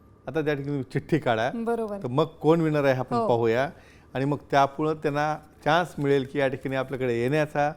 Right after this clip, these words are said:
Speaker 2: बरोबर.
Speaker 1: आणि पुस्तक घेण्याचा, कारण त्यांना खूप जणांना पुस्तक घेण्याची खूप इच्छा असते, पण तुम्ही चिठ्ठी काढल्याशिवाय ती मिळत नाही.
Speaker 2: <laughs>
Speaker 1: सांगूया आपण, आता
Speaker 2: ओके.
Speaker 1: आपण गेलो चाळीसगावला.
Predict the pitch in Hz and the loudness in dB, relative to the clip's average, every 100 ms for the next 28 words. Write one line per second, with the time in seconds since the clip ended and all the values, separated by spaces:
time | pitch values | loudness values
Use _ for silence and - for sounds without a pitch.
0 | - 202 214 190 190 135 160 185 - 131 | -8 -16 -16 -12 -6 -4 -4 -6 -14 -16
1 | - 143 113 123 123 110 104 127 127 139 | -4 -4 -2 -4 -4 -6 -6 -6 -4 -4
2 | 143 147 - - - - 165 147 147 143 | -2 -4 -10 -20 -20 -4 -2 0 -2 -2
3 | 147 135 131 - 139 131 135 123 123 160 | -4 -8 -10 -8 -4 -2 -2 -6 -4 -2
4 | 147 - - - 139 135 - 120 - - | -2 -6 -6 2 2 2 -4 -4 -4 -14
5 | - - 131 - 151 160 160 143 156 151 | -20 -10 -10 -4 -2 0 -2 -2 2 2
6 | 143 143 147 143 - 143 127 104 98 95 | 2 0 0 -2 -2 0 0 -2 -10 -4
7 | 139 131 117 107 113 113 139 139 139 135 | -2 0 0 -2 -6 -2 -2 0 -4 -4
8 | 165 - - - - - 151 143 139 131 | -4 -8 -20 -20 -20 -2 4 6 6 4
9 | 113 101 | 2 2